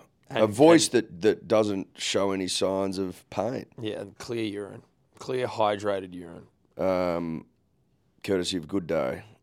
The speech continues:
Speaker 2: Yeah.
Speaker 1: Uh, I think, to be fair, Tom,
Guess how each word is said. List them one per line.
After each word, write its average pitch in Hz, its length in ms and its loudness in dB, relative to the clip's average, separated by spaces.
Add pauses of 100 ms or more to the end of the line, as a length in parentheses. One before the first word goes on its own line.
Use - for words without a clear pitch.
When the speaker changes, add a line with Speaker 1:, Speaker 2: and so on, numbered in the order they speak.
(160)
Speaker 2:
Yeah. 104 180 -10 (440)
Speaker 1:
Uh, 73 500 -6 (880)
I 113 100 10
think, 214 380 6
to 117 100 -2
be 87 140 -2
fair, 87 320 0
Tom, 53 400 -8